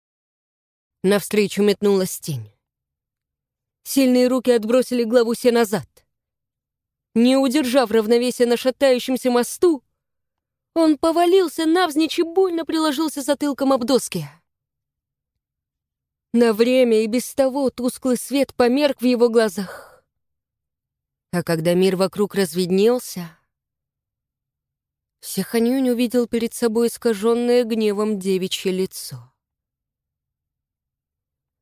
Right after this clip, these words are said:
Барышня, напавшая на него, выглядела знакомо.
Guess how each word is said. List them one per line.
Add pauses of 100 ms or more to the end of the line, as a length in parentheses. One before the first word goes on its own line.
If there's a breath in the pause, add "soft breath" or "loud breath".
(200)
Барышня,
напавшая
на
него,
выглядела
знакомо.